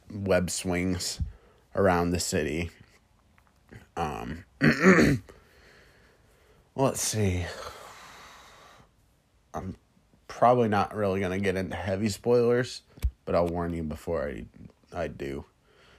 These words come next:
Um, trying to think, what else do we got in this game? The suits were pretty great. Um,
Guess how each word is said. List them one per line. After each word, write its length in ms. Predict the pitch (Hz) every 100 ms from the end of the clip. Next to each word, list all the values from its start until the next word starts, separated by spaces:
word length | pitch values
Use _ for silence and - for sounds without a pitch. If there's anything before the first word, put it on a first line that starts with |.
| _ -
Um, 560 | 92 87 82 69 71 69 _ - - _ _ _ _ _ _ _ _ _ _ - - - -
trying 240 | 104 87
to 60 | 82
think, 400 | - 82 - - -
what 260 | - 90 104
else 280 | 85 - -
do 80 | -
we 100 | 69
got 240 | 76 -
in 80 | 53
this 180 | - -
game? 300 | 55 87 - _ _ _ _ _
The 120 | 110 104
suits 380 | - 127 -
were 60 | 120
pretty 240 | - 117
great. 420 | 107 117 113 117 - _ _ _ _ - _ _ _ _ _ _ _ - - - -
Um, 640 | 92 92 87 85 82